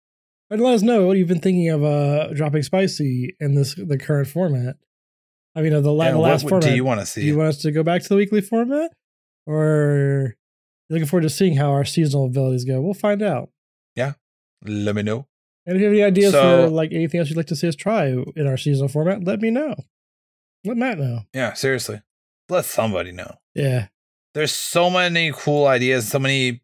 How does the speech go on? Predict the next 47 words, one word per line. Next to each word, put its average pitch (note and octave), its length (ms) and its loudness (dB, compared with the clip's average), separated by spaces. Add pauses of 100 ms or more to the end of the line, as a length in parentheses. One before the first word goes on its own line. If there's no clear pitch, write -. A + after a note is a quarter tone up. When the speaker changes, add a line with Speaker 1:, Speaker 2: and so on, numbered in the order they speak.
Speaker 2:
people B2 460 -2
with G#2 240 -6 (280)
brilliant, A#2 840 0 (460)
just A2 540 -8
great A2+ 520 -2
ideas, G#2 800 -4
like, G2 260 -8 (320)
so - 260 -4
much A2 180 -6
inspiration, A2 720 -6
everything. G#2 340 -8
Like, G#2+ 280 -8
so, C#3+ 140 -10
you, D#3 200 -6
you F3+ 180 -6
know, E3 280 -2 (1160)
really, E3 180 -2
like, D#3 300 0 (460)
come D3 180 0
up D#3+ 100 0
with D3+ 100 -4
something D#3 180 0
crazy C3+ 340 0
for G2 120 -6
us F#2+ 180 -6
to - 60 -14
do. G#2 240 -12 (840)
Speaker 1:
Well, E3 180 -2
I F#3 200 2
will G3+ 100 4
Speaker 2:
<clears throat> - 0 -
Speaker 1:
say, D3+ 320 2
if D3 160 -2
anything D#3+ 340 0
Titanfall D3 520 0
related C#3+ 360 0
comes C3+ 220 -2
out, C#3+ 180 0
I C3+ 100 -2
am C3+ 100 -2
definitely C#3 320 -2
coming C3+ 200 -2
on C3+ 140 -4
for C#3 100 -6
an C3+ 80 -2
episode, C3 440 -2
and B2+ 80 0